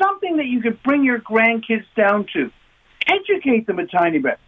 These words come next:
I mean, you have to keep your grandkids, you gotta keep them quite close to you.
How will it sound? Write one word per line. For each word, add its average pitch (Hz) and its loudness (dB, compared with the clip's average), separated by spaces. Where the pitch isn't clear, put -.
I - -2
mean, 135 2
you 139 2
have 135 0
to - -20
keep 147 0
your 127 -2
grandkids, 160 -2
you 135 -10
gotta 135 2
keep 135 -2
them 120 2
quite 123 -4
close 151 0
to 170 4
you. 123 0